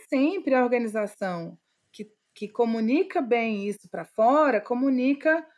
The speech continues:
da mesma forma tão bem pra dentro, pra, pra equipe. Então, a gente pode ter, por exemplo, é, diretorias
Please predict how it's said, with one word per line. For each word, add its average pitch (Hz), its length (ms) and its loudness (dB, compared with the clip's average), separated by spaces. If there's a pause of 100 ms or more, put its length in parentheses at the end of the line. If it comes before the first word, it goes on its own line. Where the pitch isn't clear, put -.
(100)
da 247 140 0
mesma 277 360 2
forma 277 760 0
tão 269 240 2
bem 262 240 2
pra 302 220 0
dentro, 262 600 2
pra, 214 320 0
pra 220 420 -2
equipe. 247 560 -6
Então, 208 280 -6
a 233 40 -2
gente 233 280 -10
pode 233 320 -2
ter, 175 300 -8
por 175 100 -16
exemplo, 185 560 -10 (100)
é, 175 800 0
diretorias 180 920 -4